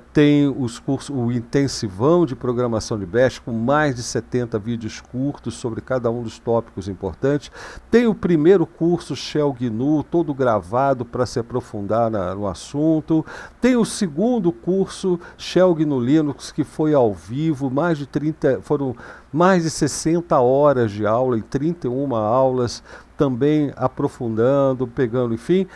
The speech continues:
Ah, mas é o começo, vai só no curso básico, pega ali os conceitos mais básicos, porque vo-, num jogo desses, qualquer jogo desses,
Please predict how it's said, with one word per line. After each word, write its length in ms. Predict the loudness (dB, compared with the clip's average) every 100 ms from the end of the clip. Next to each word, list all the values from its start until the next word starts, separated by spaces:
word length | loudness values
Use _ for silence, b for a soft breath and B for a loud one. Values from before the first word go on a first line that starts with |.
| B B 2
Ah, 280 | 6 8 6
mas 240 | 6 4
é 60 | 4
o 80 |
começo, 500 | 2 0 4 2 2
vai 160 | -2 -2
só 260 | -2 -4 -2
no 100 | -4
curso 300 | -6 -6 -4
básico, 680 | 0 2 2 2 0 -6
pega 280 | -2 0 2
ali 100 | 2
os 140 | 0
conceitos 640 | -2 -4 -4 -2 -2 -4 -6
mais 260 | -4 -4
básicos, 400 | -2 0 0 -4 -12
porque 280 | -10 2 2
vo-, 180 | 2 B B B B
num 200 | 2 4
jogo 360 | 6 6 6 2
desses, 540 | 4 6 6 2 -4
qualquer 420 | 0 2 2 0
jogo 380 | 2 0 0 -2
desses, 640 | 0 2 0 -2 -6 -8